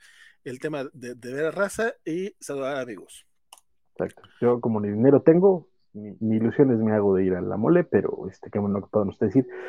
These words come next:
Speaker 2: Y de hecho, si pueden por ahí conseguirse alguno de los Thor que está sacando Donny Cates con, con,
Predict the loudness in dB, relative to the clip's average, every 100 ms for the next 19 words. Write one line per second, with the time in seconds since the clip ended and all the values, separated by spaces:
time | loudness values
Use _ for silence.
0 | -14 -4 6 6 10 10 8 2 0 6
1 | 6 8 6 6 6 4 4 6 6 6
2 | 6 2 0 2 2 -2 0 2 2 2
3 | 2 2 0 0 -2 -2 -4 -6 -6 -12
4 | -10 -10 -12